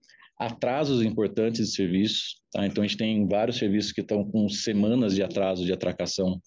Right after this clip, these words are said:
aqui no Brasil. Então, navios chegando fora de janela de atracação nos terminais portuários, que gera uma, uma, uma fila de, pra, pra atracação ainda maior,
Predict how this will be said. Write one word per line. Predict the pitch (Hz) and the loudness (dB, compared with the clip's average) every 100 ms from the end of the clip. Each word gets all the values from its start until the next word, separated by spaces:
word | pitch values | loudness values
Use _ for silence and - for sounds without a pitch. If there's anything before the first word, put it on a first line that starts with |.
| - | -10
aqui | 85 - | -8 -2
no | 90 | 0
Brasil. | 92 87 90 123 - - - - _ _ _ | 0 0 0 0 -2 -14 -20 -20 _ _ _
Então, | - 110 | -2 0
navios | 113 101 117 | 2 0 0
chegando | - 107 107 | 0 0 0
fora | 101 113 117 | 0 0 0
de | 107 | 0
janela | 107 104 101 98 | 0 2 0 0
de | |
atracação | 98 92 95 92 110 | -2 -2 -2 -2 0
nos | 110 - | 0 2
terminais | 98 95 92 | 2 2 0
portuários, | 95 90 98 113 117 | -2 0 0 0 0
que | 110 | 0
gera | 98 104 104 | 2 2 2
uma, | 104 101 | 0 0
uma, | - 101 101 98 95 - _ 95 | 0 2 2 -2 -4 -8 _ -4
uma | 101 | -4
fila | 123 - - 151 147 110 - - | -4 -6 0 2 4 2 -2 -8
de, | 98 - | -12 -4
pra, | 107 110 - _ | 0 0 -2 _
pra | - 101 | -2 -2
atracação | 101 98 95 - 104 98 - - - _ _ - | -2 -2 -2 0 0 0 -4 -20 -20 _ _ -10
ainda | - 117 113 | -4 0 0
maior, | 110 104 104 127 131 | 0 2 2 0 -2